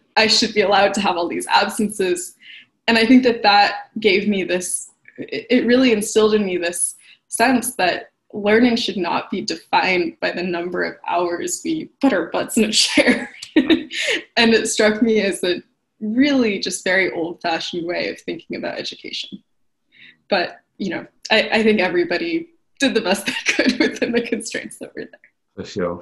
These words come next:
Speaker 2: for sure. No, I think, I think, I, you know, and I asked that question 'cause I do believe that, you know, um, yeah, education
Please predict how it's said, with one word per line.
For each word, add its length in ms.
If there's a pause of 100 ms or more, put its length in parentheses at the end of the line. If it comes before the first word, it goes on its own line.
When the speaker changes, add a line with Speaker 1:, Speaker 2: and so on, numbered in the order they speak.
Speaker 2:
for 100
sure. 320 (280)
No, 140
I 60
think, 120
I 160
think, 220
I, 140 (120)
you 120
know, 80
and 180
I 60
asked 220
that 160
question 380
'cause 140
I 80
do 220
believe 460
that, 340
you 80
know, 280
um, 440 (840)
yeah, 220 (100)
education 840